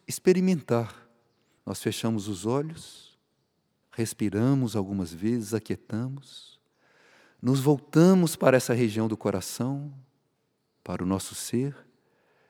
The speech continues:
e tentamos ali um pouquinho soltar tudo, não ser nada, não ser nada.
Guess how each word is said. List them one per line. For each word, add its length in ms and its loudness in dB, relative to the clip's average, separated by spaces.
e 100 -8
tentamos 600 2
ali 360 0
um 120 0
pouquinho 760 0
soltar 540 -4
tudo, 500 -8
não 160 -2
ser 280 0
nada, 580 -4
não 300 4
ser 340 -2
nada. 640 -6